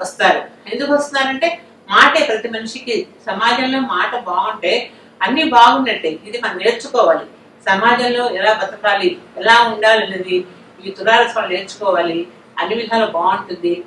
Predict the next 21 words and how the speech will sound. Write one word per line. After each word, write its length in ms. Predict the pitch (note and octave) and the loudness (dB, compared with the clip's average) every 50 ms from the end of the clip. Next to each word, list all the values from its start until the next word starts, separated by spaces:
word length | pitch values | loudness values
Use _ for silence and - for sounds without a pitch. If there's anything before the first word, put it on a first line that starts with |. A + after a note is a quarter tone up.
| - - - _ - | -16 -20 -14 _ -2
కానీ 200 | G#3 G#3+ A#3 A#3+ | -2 0 0 -2
ఆరోగ్యంలో 680 | A3 - F3+ G#3 A#3 C4+ C4 - C#4 C4+ C4+ C4+ B3 - | 0 2 4 4 4 4 2 2 0 0 0 0 0 0
మాత్రం 400 | F#3+ F#3+ - - G#3+ A3 - - - - - _ - - - D#3+ | -2 -2 -2 0 0 -2 -2 -2 -6 -14 -20 _ -20 -12 -8 -8
అప్పుడప్పుడు 800 | E3+ - - G3+ G#3+ A3 G#3+ A3 A3+ G#3+ A#3 A3 A3 A3 - - - - - - _ - | -8 -6 -2 2 4 4 4 4 2 2 4 4 2 2 0 -6 -16 -20 -20 -8 _ 4
హార్ట్ 340 | - - - - C4+ B3+ A3+ | 6 6 6 4 2 -2 -4
సంబంధించిన 200 | A3+ G#3+ G3 F3+ | -6 -8 -10 -6
చికాకులు 320 | F#3 G#3 G3+ G3 F#3 F3+ | -4 -4 -4 -2 -2 -4
వస్తుంటాయి. 720 | F3+ - - - F#3 F3+ E3+ E3 E3 E3 E3 E3+ F3+ - - - - - _ _ _ - _ - - - | -6 -6 -8 -10 -8 -4 -2 -2 -2 0 -2 -2 -2 -4 -8 -18 -20 -20 _ _ _ -20 _ -20 -8 -6
తుమ్ములు, 360 | A3+ A3+ A#3 A#3 A#3+ A#3+ A#3+ | -4 -4 -4 -2 0 0 0
దగ్గులు, 380 | - G#3 G3+ G3 G3 G#3 G3+ G#3 | 2 2 0 0 0 2 2 2
చికాకులు 580 | G#3 - - - - G#3 G3+ G3+ - F#3 F#3+ A3+ | 2 0 -2 0 2 2 2 2 0 0 0 0
ఎదురు 120 | A#3 - | 0 0
తీసుకునే 300 | C4 B3+ - - A#3 A3+ | -4 -6 -6 -6 -4 -6
విధంగా 480 | G#3+ - - - G#3 G#3 G#3 G#3+ G#3 F#3+ | -6 -6 -4 -4 -4 -2 -2 -2 -4 -4
ఉంటాయి. 460 | F3+ E3+ - F3+ F3 E3 E3 - - - - - - _ F3+ | -6 -4 -2 -2 -2 -2 -2 -6 -12 -20 -20 -20 -16 _ -6
ఇవన్నీ 260 | F#3+ A3 A#3+ D4 D4 | -4 -2 0 0 0
కూడా 480 | C4+ C4 B3+ B3 B3 A#3 A#3 A3 - - - - - | 0 0 2 4 6 6 4 2 0 -6 -14 -16 -14
వచ్చినా 360 | G#3 - - C4+ C4+ C4+ C4 | -14 -6 -2 0 2 2 2
కూడా 140 | A#3+ A#3+ A#3 | 0 0 0
భయపడకండి. 840 | A3 - F3 - - G#3+ G3+ - - F#3+ F3+ F3+ F3+ F3 E3+ E3+ - - - - - _ - - | 0 0 0 0 0 -2 -4 -4 -4 -6 -6 -2 0 0 0 -2 -4 -12 -20 -20 -20 _ 0 4
జాగ్రత్తగా 520 | F#3 F#3+ G3 G3 A3+ A3 - G#3+ A3 G#3+ | 4 4 6 4 2 -2 -2 -2 -2 -2